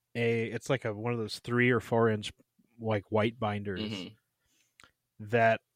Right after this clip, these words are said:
Speaker 1: every reference photo I had collected for years, I printed 'em all out, all the plans, pictures,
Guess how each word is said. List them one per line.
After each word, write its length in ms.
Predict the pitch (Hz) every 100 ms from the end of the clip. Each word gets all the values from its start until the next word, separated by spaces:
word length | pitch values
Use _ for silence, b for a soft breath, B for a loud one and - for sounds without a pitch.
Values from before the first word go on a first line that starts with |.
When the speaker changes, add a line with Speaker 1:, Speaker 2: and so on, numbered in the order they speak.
| - -
Speaker 1:
every 440 | 127 135 123 147 143
reference 460 | 135 123 127 113
photo 320 | - 117 113
I 80 | 110
had 500 | 107 113 110 107 101
collected 640 | - 110 110 104 - 101 92
for 380 | - - 101 101
years, 600 | 92 104 110 107 101 95
I 160 | - 110 -
printed 420 | - 120 117 110
'em 140 | 104 110
all 260 | - 98 107
out, 300 | 101 98 104 _ -
all 180 | 110
the 80 | 113
plans, 800 | 110 - 113 113 110 110 110 98 - b b b -
pictures, 920 | 123 - 123 113 110 107 104 -